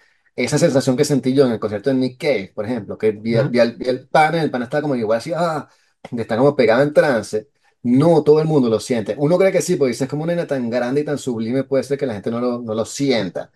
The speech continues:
Speaker 1: Igual
Speaker 2: Ujú.
Speaker 1: cuando es un cuadro así increíble, dices, "Guau, cómo la
Speaker 2: Sí.
Speaker 1: gente no está viendo el, el, eh, Jericho
Speaker 2: Sí.
Speaker 1: y tal". Este, y la gente como que no, como que, que, que te das cuenta cuando se vas a casa de la persona y entonces en vez de estar escuchando,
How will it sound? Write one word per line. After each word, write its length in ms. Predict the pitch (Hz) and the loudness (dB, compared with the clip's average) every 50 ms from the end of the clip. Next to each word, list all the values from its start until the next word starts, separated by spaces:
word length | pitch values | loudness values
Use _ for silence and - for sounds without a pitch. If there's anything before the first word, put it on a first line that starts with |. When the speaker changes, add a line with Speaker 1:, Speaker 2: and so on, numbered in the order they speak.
| _ _ _ _ - 123 117 113 | _ _ _ _ -2 0 0 2
Speaker 1:
Igual 140 | 110 107 107 | 4 4 6
Speaker 2:
Ujú. 20 | 98 | 6
Speaker 1:
cuando 180 | 135 135 127 | 6 6 6
es 60 | 110 117 | 6 4
un 120 | 135 127 | 2 2
cuadro 460 | 127 - 131 131 120 120 123 123 127 | 2 4 4 6 6 6 4 4 2
así 180 | 117 - - 139 | 2 0 0 0
increíble, 420 | 135 127 123 - 123 127 127 123 | 0 0 0 2 2 2 2 0
dices, 160 | 120 - 95 92 | -2 -2 0 0
"Guau, 260 | 90 90 87 87 87 | 2 2 2 2 2
cómo 140 | 87 85 85 | 2 2 2
la 60 | 85 - | 2 0
Speaker 2:
Sí. 0 | |
Speaker 1:
gente 160 | - 139 135 | 0 0 -2
no 60 | 127 | -2
está 120 | 123 - 135 | 0 0 0
viendo 180 | 135 135 139 | 2 2 2
el, 80 | 135 139 | 2 2
el, 200 | 135 127 123 - _ _ _ _ - | 0 -2 -4 -8 _ _ _ _ -6
eh, 260 | 117 113 110 107 107 101 | -2 0 0 0 0 0
Jericho 520 | 110 113 110 104 98 95 - 127 123 117 | -2 0 2 4 4 6 6 6 4 2
Speaker 2:
Sí. 20 | 107 | 0
Speaker 1:
y 40 | - | -2
tal". 200 | 113 107 - _ _ _ _ _ _ _ _ _ - | -4 -4 -4 _ _ _ _ _ _ _ _ _ -6
Este, 340 | 127 117 104 - - 147 147 | -6 -4 -4 -4 -4 0 2
y 40 | 127 | 2
la 100 | 117 107 | 2 2
gente 240 | 117 123 120 123 151 | 0 -2 -2 -2 -2
como 160 | 156 160 151 | 0 0 0
que 160 | 139 139 120 120 | 2 0 0 -2
no, 680 | 135 127 117 120 123 143 156 160 143 120 104 95 - _ - _ _ _ _ - _ _ _ _ _ _ | -2 -4 -2 0 2 2 2 0 -2 -4 -6 -8 -14 _ -20 _ _ _ _ -20 _ _ _ _ _ _
como 240 | - - 123 123 123 | -6 -4 -2 0 2
que, 180 | 120 123 123 120 | 2 2 0 2
que, 340 | - 123 120 117 113 110 - | 0 0 2 2 2 0 0
que 140 | - 113 110 | -2 -4 0
te 100 | - 120 | 2 2
das 160 | 110 101 - | 0 0 0
cuenta 280 | - 143 147 151 151 165 | 0 2 2 4 4 2
cuando 160 | 160 151 139 | 2 2 0
se 120 | - - 135 | 0 0 0
vas 120 | 135 135 | 0 0
a 80 | 135 - | 0 -2
casa 180 | 139 - 160 | -4 -4 -2
de 40 | 165 - | -4 -4
la 60 | - | -4
persona 500 | - 127 - - 147 143 143 147 160 165 | -4 -6 -4 -2 0 0 0 0 -2 -4
y 20 | 156 | -4
entonces 280 | 135 120 113 - 139 147 143 | -4 -6 -6 -4 -4 -4 -4
en 120 | 131 123 | -4 -4
vez 100 | 123 - | -4 -4
de 40 | 107 | -4
estar 120 | - 135 123 | -4 -6 -4
escuchando, 680 | - 135 - 143 139 139 139 143 139 135 123 113 110 | -4 -4 -2 -2 0 2 2 4 4 4 4 4 2